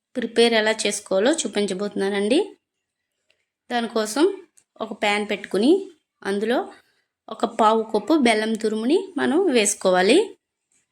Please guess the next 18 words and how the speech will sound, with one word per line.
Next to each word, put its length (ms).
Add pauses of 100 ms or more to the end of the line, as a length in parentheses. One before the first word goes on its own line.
(2250)
ఒక 260
కప్పు 340 (220)
కొబ్బరి 420
తురుముకి 520
పావు 280
కప్పు 240
బెల్లం 340
కరెక్ట్గా 500
సరిపోతుందండి. 800 (920)
ఇంకా 240
స్వీట్ 420
ఎక్కువ 260
కావాలనుకున్న 600
వారు 260 (760)
బెల్లం 360
క్వాంటిటీ 400
కొద్దిగా 320
పెంచుకోవచ్చు. 720